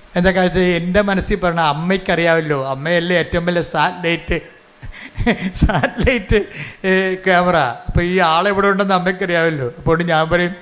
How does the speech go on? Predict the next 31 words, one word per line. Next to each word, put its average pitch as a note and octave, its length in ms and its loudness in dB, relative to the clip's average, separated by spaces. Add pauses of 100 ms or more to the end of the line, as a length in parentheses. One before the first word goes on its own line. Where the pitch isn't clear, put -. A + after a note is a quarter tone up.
(380)
"നീ D#3 60 0
ഫസ്റ്റ് - 360 0
ടൈം F3 200 2
നിങ്ങൾ F3 200 0
മെസ്സേജ് E3+ 380 0
ഇട്-, F#3 200 -2
നിങ്ങൾ E3 360 0 (100)
ഉടമ്പടി D#3+ 320 0
പോ," C#3+ 520 0
പറയും. - 200 -12 (720)
"എന്നാൽ E3 160 2
സെക്കൻഡ് E3 460 0
ടൈമിൽ F3+ 260 2
വരുമ്പോൾ E3 240 2
നമുക്ക് D#3+ 200 -2
മെസ്സേജ് D#3+ 380 -2
എടുക്കാം, D3 440 -2 (140)
ആളെവിടെ D#3 340 2
ഉണ്ടെന്ന് D3+ 300 0
പറയാം," D3 400 2
എന്നൊക്കെ D3+ 220 -2
പറയും. B2 320 -8 (480)
എന്താ F3 200 4
പ്രശ്നം G#3 280 2
വെച്ച് G#3 160 0
കഴിഞ്ഞാൽ F3 540 0 (380)
ഫസ്റ്റ് - 340 2
ടൈമിൽ A3+ 540 2
മെസ്സേജ് G#3 420 -2
എടുത്തു F#3+ 240 0
കഴിഞ്ഞാലും E3 640 -2